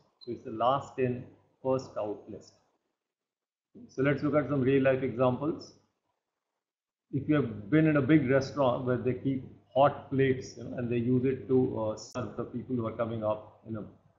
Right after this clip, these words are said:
in a, uh, buffet-like scenario, the plates are kept one over the other, and the expectation is, or the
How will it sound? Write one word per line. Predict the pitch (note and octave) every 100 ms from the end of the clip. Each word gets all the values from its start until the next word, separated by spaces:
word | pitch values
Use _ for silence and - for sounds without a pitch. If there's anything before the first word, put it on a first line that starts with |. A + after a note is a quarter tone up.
| _ _ -
in | A2
a, | A2
uh, | G#2+ - - - G#2
buffet-like | B2 B2+ B2+ A#2+ G#2+
scenario, | - C3+ D3+ C3 A#2 A2+ - _ _ _ _ _ _ _ B2
the |
plates | - D#3 F3 E3
are | D3+
kept | B2+ D#3+ D3+ A#2+
one | B2 D3
over | D3 C#3
the | B2 B2+
other, | A2+ G2+ E2 - _ _ C#3
and | C3
the | C3 - - _ _ _ _ _ _
expectation | - - F#3 F#3+ F3 - D3+
is, | C#3 B2+
or | B2 C3
the | A#2+ C3 B2+